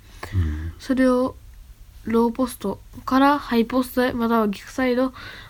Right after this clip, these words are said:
Speaker 2: らボールサイドへのフラッシュ、まあ、ボールをもらいに来てくる時のボディチェック。
Speaker 1: うん。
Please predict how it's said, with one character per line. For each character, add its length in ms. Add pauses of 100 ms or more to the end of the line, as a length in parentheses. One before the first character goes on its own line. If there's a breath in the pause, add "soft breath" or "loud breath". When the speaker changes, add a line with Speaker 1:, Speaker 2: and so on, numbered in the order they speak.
(120)
Speaker 2:
ら 120
ボ 240
ー 40
ル 100
サ 180
イ 80
ド 80
へ 100
の 160
フ 480
ラ 80
ッ 40
シ 200
ュ、 20
ま 100
あ、 20
ボ 160
ー 40
ル 100
を 40
も 140
ら 140
い 40
に 140
来 100
て 80
く 160
る 260 (520 loud breath)
時 220
の 280 (180)
ボ 220
デ 120
ィ 100
チ 140
ェ 20
ッ 60
ク。 200 (380)
Speaker 1:
う 20
ん。 360